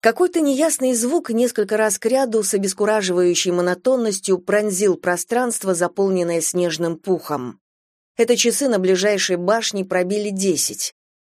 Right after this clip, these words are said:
Колокол, густо облепленный снегом, утратил свой всегдашний голос.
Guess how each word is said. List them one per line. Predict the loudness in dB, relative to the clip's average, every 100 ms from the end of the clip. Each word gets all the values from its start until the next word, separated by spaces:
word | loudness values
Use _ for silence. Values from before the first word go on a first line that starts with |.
| _ 0
Колокол, | 2 4 2 2 0
густо | 0 -2 0 0
облепленный | 2 -2 -2 -4 -2
снегом, | -2 0 0 2 2 0 -2 _ _
утратил | -8 -2 0 2 0 -2
свой | -2 0 0 0 -6
всегдашний | -8 -2 0 2 0 0 -2 -4
голос. | 0 0 -2 -6 -8